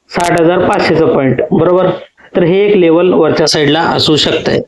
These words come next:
तर अशा प्रकारे आपण बँक निफ्टी आणि निफ्टीमध्ये,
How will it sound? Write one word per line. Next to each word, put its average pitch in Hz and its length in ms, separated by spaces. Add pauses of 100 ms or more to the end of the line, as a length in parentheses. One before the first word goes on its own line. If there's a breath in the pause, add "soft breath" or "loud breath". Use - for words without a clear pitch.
(500)
तर - 80
अशा 208 200
प्रकारे 190 380
आपण 175 340
बँक 165 200
निफ्टी 180 300
आणि 165 160
निफ्टीमध्ये, 156 580